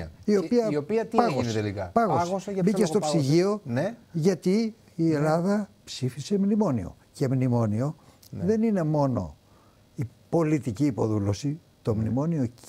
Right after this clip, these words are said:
Speaker 1: ε, οικονομική υποδούλωση, το μνημόνιο είναι κυρίως πολιτική υποδούλωση. Το μνημόνιο είναι Ελλάδα, ευρωατλαντικό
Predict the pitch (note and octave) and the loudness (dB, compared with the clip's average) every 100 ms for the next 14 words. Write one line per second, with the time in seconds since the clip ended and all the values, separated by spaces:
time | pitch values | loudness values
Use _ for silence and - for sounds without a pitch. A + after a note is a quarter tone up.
0 | G#2+ A2 B2+ C3+ A2+ C3+ A#2+ A2+ C#3 B2 | -8 -4 -2 -2 -2 0 0 0 0 0
1 | A2 B2+ C#3+ - B2+ A2 G#2 D3 D#3 D#3 | 0 0 -2 -4 -2 -2 -2 -2 -2 -2
2 | D3 - - _ - A2 A2+ F#3 A3 A2+ | -4 -8 -18 _ -6 0 0 2 0 -2
3 | - A2+ G2+ G2 - G#2 G2 F#2 F2+ - | -8 -8 -8 -8 -8 -8 -8 -8 -8 -10
4 | - _ - - - - _ _ _ C#3+ | -18 _ -20 -20 -20 -20 _ _ _ -2
5 | A#2+ B2+ A#2+ C3 D3 E3+ E3+ E3+ F3 F3+ | 0 2 2 2 2 2 2 2 2 2
6 | C#3 C#3 C#3+ C#3+ F3+ G3 D3 A#2 - _ | 2 2 2 2 0 -2 -6 -16 -20 _
7 | - _ - A#2 A2 A#2+ A2+ A2 - A2+ | -20 _ -6 -2 0 0 0 -2 -2 -2
8 | G#2 F#2+ F#2 - C#3 C#3+ | -2 -4 -6 -2 -4 -4